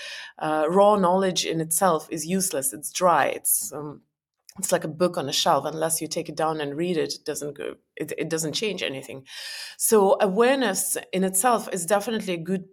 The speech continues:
i-, it's a prerequisite for transformation, but it is not a guarantee of transformation.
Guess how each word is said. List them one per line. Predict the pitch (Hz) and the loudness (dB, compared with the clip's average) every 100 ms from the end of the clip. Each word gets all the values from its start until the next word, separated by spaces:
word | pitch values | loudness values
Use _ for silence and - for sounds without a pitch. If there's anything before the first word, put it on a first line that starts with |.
| - | -2
i-, | 190 - | 0 4
it's | 220 196 | 4 2
a | |
prerequisite | - 202 196 185 202 220 - 147 | -2 -4 0 2 2 2 0 -2
for | - 165 | -8 -8
transformation, | 170 165 - 160 196 233 - 160 165 | -4 -6 -4 -2 0 0 -2 -4 0
but | 170 170 | 0 0
it | 170 | -2
is | 160 | -2
not | 165 156 | -2 -2
a | 156 | 0
guarantee | 160 151 143 143 190 170 | 0 0 -2 -4 -4 -2
of | 135 - | -4 -4
transformation. | 107 117 - 143 123 - - | -4 -4 -6 -8 -6 -6 -8